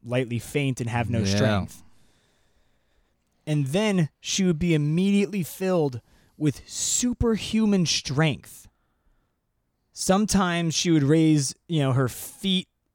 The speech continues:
Speaker 1: and wa-, to her feet and walk around the room.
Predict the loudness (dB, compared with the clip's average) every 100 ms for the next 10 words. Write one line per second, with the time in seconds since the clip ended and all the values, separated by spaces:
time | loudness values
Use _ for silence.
0 | _ _ -8 -4 -2 -2 -4 -8 0 2
1 | 2 2 -2 0 2 2 2 2 0 2
2 | 4 6 4 2